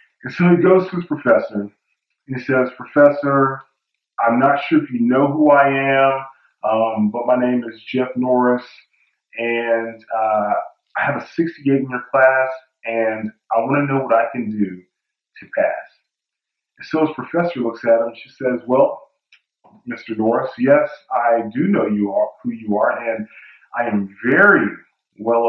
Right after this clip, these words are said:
aware of what your grade is in my class." She says, "I'm gonna do something for you, and I'm gonna write down two numbers. And I want you just to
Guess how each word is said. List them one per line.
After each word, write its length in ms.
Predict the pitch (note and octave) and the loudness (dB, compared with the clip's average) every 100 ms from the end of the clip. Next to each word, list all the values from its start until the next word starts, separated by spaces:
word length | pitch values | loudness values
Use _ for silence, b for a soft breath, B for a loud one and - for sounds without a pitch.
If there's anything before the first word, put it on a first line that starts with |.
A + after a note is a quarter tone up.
| A2+ | 0
aware 420 | G#2+ C3 - - - _ _ _ _ _ - | -2 -2 -2 -4 -10 _ _ _ _ _ -2
of 160 | A2+ | -2
what 140 | A#2 A2 | -2 -2
your 140 | A2+ | -4
grade 540 | A2 A#2 C3 A2 G2 | 0 0 0 -2 -4
is 140 | - - - _ _ G3+ | -8 -16 -20 _ _ -12
in 100 | G3 | -8
my 120 | F#3+ - | -8 -4
class." 300 | C#3+ - - _ _ _ _ _ _ _ _ - | -4 -4 -10 _ _ _ _ _ _ _ _ -14
She 140 | D3 | -12
says, 360 | - D3 C#3 C3 - | -2 2 2 0 -4
"I'm 120 | E3 F3 | -4 0
gonna 160 | E3 | 2
do 120 | D3+ | 2
something 400 | C#3+ C#3 - A2 - | 0 -2 -4 -12 -6
for 220 | A2+ G#2+ | -2 0
you, 220 | G#2 G#2 | 0 -2
and 80 | A2+ | -4
I'm 160 | A#2+ D3 | -6 0
gonna 260 | D3+ C3+ B2+ | 0 0 2
write 300 | B2 G#2 A2+ | 0 0 -2
down 540 | A2 A2 G#2+ G#2+ G#2 _ - | 0 2 0 -2 -8 _ -10
two 100 | F3 | -2
numbers. 560 | E3+ C3 - - - _ _ _ _ _ _ | 2 2 0 -6 -16 _ _ _ _ _ _
And 120 | A#2+ | -2
I 60 | - | 0
want 360 | - E3 E3 D3 | -2 -4 -2 0
you 120 | D3+ | 0
just 320 | - B2 - | 0 -8 -8
to 120 | - | -14